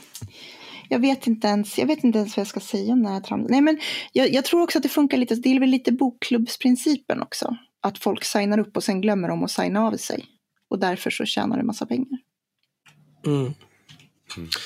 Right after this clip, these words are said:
Speaker 2: Ja, jag vet inte. Det enda jag vet är att, eh,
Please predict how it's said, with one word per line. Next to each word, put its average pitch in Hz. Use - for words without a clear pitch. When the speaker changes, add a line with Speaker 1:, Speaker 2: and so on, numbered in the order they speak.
Speaker 2:
Ja, 208
jag 247
vet 247
inte. 214
Det 214
enda 233
jag 247
vet 214
är 160
att, -
eh, 151